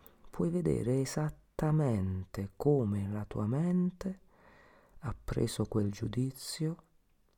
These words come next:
ha cominciato a ripeterselo,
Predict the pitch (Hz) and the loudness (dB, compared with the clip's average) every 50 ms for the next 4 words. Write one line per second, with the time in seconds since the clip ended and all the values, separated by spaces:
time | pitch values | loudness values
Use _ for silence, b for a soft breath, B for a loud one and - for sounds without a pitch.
0 | _ _ _ _ _ _ _ _ _ _ _ _ _ _ _ _ _ - - - | _ _ _ _ _ _ _ _ _ _ _ _ _ _ _ _ _ -10 -8 -8
1 | - - - - 110 107 107 101 - - - 113 110 110 - 107 104 101 98 95 | -6 -4 -2 0 0 0 0 0 -2 -2 -2 -2 -2 -2 -2 -2 -2 -2 -2 -2
2 | 95 92 92 90 - - _ _ _ _ _ _ _ _ _ _ _ _ _ _ | -4 -4 -8 -10 -12 -18 _ _ _ _ _ _ _ _ _ _ _ _ _ _
3 | _ _ _ _ _ - - - 113 113 - - - 87 85 85 - - 117 - | _ _ _ _ _ -20 -14 -8 -6 -6 -4 -4 -6 -6 -6 -6 -8 -8 -8 -8
4 | - - - - 151 147 156 165 170 - | -10 -10 -8 -4 -2 -2 -2 -2 -4 -8